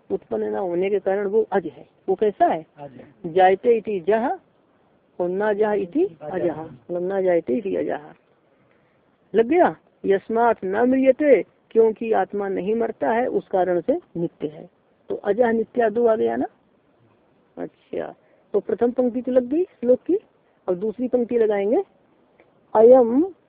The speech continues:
Speaker 1: अजः नित्यः शाश्वतः पुराणः, ये आत्मा अजन्मा है,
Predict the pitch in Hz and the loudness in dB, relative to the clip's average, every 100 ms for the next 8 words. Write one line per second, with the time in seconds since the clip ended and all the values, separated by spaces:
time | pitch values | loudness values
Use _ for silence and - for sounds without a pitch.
0 | _ 196 190 240 233 277 330 - 190 190 | _ -2 4 4 4 -2 -4 -6 -4 -4
1 | - 233 233 277 269 - 190 - 190 - | 2 2 2 -2 -4 -4 -6 -4 -6 -4
2 | 220 247 - 196 180 175 151 151 _ _ | -4 -6 -6 -4 -2 -4 -6 -12 _ _
3 | _ - 190 214 196 196 220 214 - 175 | _ -4 4 4 4 0 -4 -6 -4 -2
4 | 185 190 220 220 254 | -2 -2 -4 -4 -6